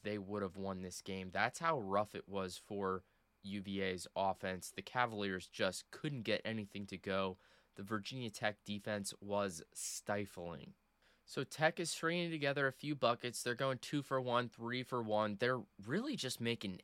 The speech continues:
everything at this point. You know, they miss a shot here or there, but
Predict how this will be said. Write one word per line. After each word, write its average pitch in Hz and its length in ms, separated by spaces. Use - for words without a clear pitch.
everything 92 720
at 92 140
this 92 180
point. - 340
You 117 80
know, 131 140
they 135 100
miss 185 240
a 160 40
shot 160 320
here 135 240
or 104 40
there, 107 300
but 92 280